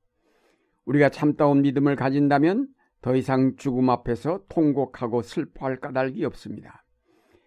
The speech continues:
우리가 세상 사람들의 관습을 따라 장례를 지내고 함께 슬퍼한다면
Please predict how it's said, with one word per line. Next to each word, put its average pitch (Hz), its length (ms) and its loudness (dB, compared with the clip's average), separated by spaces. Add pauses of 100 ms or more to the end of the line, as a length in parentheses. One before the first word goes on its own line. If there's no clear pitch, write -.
(300)
우리가 135 240 0
세상 135 360 -2
사람들의 135 520 0
관습을 135 520 -2
따라 151 320 -2 (460)
장례를 135 600 0
지내고 135 440 -2
함께 135 380 -2
슬퍼한다면 113 960 -4